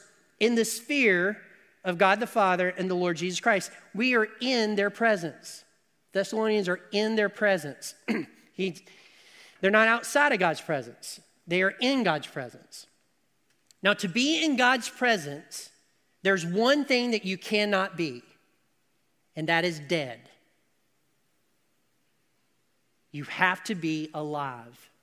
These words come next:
To be in God's presence, you receive Jesus as your Savior,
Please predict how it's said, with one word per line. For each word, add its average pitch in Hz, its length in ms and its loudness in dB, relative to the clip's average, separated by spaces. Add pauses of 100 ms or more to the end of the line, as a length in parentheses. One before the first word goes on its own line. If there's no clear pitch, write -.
(960)
To 160 100 -8
be 190 280 -2
in 254 140 0
God's 220 320 2
presence, 156 680 -6 (280)
you 165 120 -4
receive 214 400 -2
Jesus 220 400 -2
as 262 180 0
your 277 80 -4
Savior, 160 560 -2